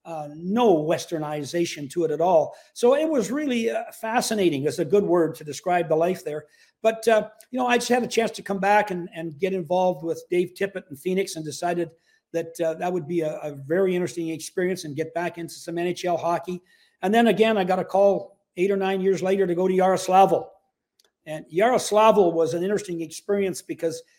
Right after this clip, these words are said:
they were the team that a year before had had the plane crash. And a good friend of mine, Brad McCrimmon, had coached that team, and Igor Korolev and guys like, who had played for me were on that team, and they all, uh, died in the plane crash.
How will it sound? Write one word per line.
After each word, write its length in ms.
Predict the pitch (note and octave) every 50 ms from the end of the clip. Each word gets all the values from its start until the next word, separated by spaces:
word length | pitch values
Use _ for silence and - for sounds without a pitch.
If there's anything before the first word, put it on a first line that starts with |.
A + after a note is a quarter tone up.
| _ _ _ _
they 240 | - D#3 G3 B3 C#4
were 140 | B3+ A#3+ G#3
the 100 | F#3 F#3
team 300 | - - - G#3+ G#3+ G3+
that 180 | F#3+ E3+ F3 -
a 60 | D#3+ D#3+
year 280 | F3+ G3+ A3+ A3+ G3+
before 720 | D#3+ E3 F3+ - - - G#3+ G#3+ G#3 G3+ F#3 D#3 - - - _ _
had 140 | - E3+ E3+
had 300 | D#3 F3+ G3+ G3 F#3 E3
the 40 | F3
plane 300 | - - G3 G3 F#3+ E3+
crash. 460 | - E3 D#3+ C#3+ - - - - - _ _ _ _ _ _ _ _ _ _ _ _ -
And 160 | D#3 D#3 D#3
a 40 | D3
good 200 | - A3+ A#3 A3+
friend 200 | A3+ G3+ G3+ G3+
of 80 | G3 F#3+
mine, 200 | F3+ F3 F3 E3
Brad 320 | C#3+ F3+ F#3 F#3+ F#3 E3+
McCrimmon, 420 | E3 - - G3+ G3 G3 F3 D#3 C#3
had 160 | D3 D#3 -
coached 300 | - F3 F#3 F3 - -
that 220 | E3+ D#3 D3+ D#3
team, 240 | - E3 E3+ E3 E3
and 160 | D3 C#3 C#3 - _ _ _ _ _
Igor 440 | - G3 A3 F#3 F#3+ F#3 F#3+ F3 F#3
Korolev 500 | - F#3+ G3 G3 F#3 F#3 F3 F3+ F3+ D#3
and 120 | D#3+ D3+ D3
guys 260 | E3+ F3+ F#3+ F3 -
like, 140 | F3+ E3 D3
who 80 | F#3+
had 160 | E3+ C#3 -
played 280 | - - A3 B3 A#3+ -
for 140 | - F3+ F3
me 300 | E3 D#3 D#3 D#3 D3+ - _ _ _ _ _ _ -
were 160 | D#3+ E3 F3
on 220 | F#3 G3+ G3+ F#3+
that 200 | F3 E3 D#3+ E3
team, 200 | - E3+ E3+ D#3+
and 100 | D#3 D#3
they 100 | D#3 D#3
all, 420 | D#3+ E3 D#3+ D#3+ D#3 D3+ D3+ - _ _ -
uh, 140 | D#3 D3
died 320 | C3+ C3 C3+ D#3 D#3 D#3+ D#3+
in 100 | D#3 D3
the 80 | C#3+
plane 280 | C#3 - E3 D#3+ E3 E3+
crash. 380 | E3 - D3+ D3+ D3 B2+ -